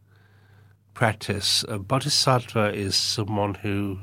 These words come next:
has achieved enlightenment, I guess analogous to a saint for Christians. But rather than Buddhahood breaking free of the cycle of birth and rebirth,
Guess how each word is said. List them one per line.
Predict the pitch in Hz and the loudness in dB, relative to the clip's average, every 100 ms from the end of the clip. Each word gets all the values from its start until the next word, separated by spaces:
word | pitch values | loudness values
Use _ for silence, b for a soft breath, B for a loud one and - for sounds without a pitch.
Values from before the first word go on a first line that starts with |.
| - | -10
has | 113 123 | -6 -4
achieved | - 127 127 | 2 2 2
enlightenment, | 117 135 160 117 87 92 - | 2 4 2 0 -6 -6 -8
I | 107 | -6
guess | 120 113 - 131 | -2 2 2 2
analogous | 107 113 120 107 110 98 | 4 6 6 4 0 -2
to | - 110 | -4 -4
a | 107 | -2
saint | - 113 95 - - b b b b b b b | 2 2 0 -4 -12 b b b b b b b
for | - | -16
Christians. | - 123 - - 92 - - - _ _ _ _ b b b b b b b b b _ | -4 -2 -2 -6 -6 -6 -8 -10 _ _ _ _ b b b b b b b b b _
But | 82 120 | -8 2
rather | 135 139 143 | 4 6 6
than | 123 123 123 117 113 104 90 | 4 6 6 6 4 0 -2
Buddhahood | - 127 127 - 104 95 - | -2 2 4 2 -2 -2 -10
breaking | 110 - 135 123 - 113 | -14 0 2 2 2 -2
free | - - 135 127 | -2 0 4 4
of | |
the | 104 | 2
cycle | - 117 113 - 110 | 0 2 2 0 -6
of | 98 | -4
birth | 113 104 104 - | -4 -2 -2 -6
and | 104 - | -14 -12
rebirth, | - 113 - 92 - - - | -6 -6 -4 -8 -10 -18 -20